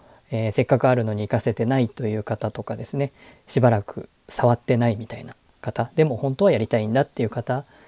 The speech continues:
そういう方はね、ぜひ、あの、ご参加いただけたらなというふうに思っております。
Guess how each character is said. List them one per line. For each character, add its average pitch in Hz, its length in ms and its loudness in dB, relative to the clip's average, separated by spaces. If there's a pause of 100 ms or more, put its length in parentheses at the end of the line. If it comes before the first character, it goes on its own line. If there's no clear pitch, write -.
そ - 120 -4
う - 20 2
い 170 40 0
う - 20 -16
方 180 240 0
は 147 120 2
ね、 117 140 0
ぜ 117 140 2
ひ、 107 280 -6
あ 117 120 -2
の、 107 120 -2
ご 110 100 -4
参 113 180 -2
加 113 100 -4
い 107 60 -2
た 110 120 -4
だ 107 120 -4
け 117 100 -6
た 107 120 -8
ら 101 100 -8
な 156 140 0
と - 120 -4
い 104 80 -4
う 104 40 -6
ふ - 160 -10
う 110 60 -8
に 165 200 -4 (880)
思 104 180 -2
っ - 20 -14
て - 160 -14
お 123 80 -10
り 117 100 -10
ま 127 100 -2
す。 - 180 -8